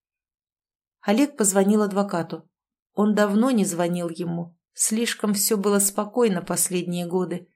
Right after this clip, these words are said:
Слишком, как перед бурей. Узнают ли друг друга? "Алексей, машина чёрная, справа от входа.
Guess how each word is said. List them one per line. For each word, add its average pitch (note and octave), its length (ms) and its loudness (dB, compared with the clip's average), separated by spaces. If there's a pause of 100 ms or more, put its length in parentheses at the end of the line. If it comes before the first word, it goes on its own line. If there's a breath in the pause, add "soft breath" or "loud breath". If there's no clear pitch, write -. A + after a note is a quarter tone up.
(320)
Слишком, - 960 -2 (220)
как - 260 -6
перед E3+ 300 -2
бурей. E3 480 -6 (480)
Узнают F#3 580 -2
ли D#3+ 100 -4
друг D#3+ 280 -6
друга? D#3+ 360 -6 (1080)
"Алексей, G3 720 2
машина G#3 440 2
чёрная, F#3+ 460 2
справа F#3 360 2
от F#3 100 0
входа. F3 440 -2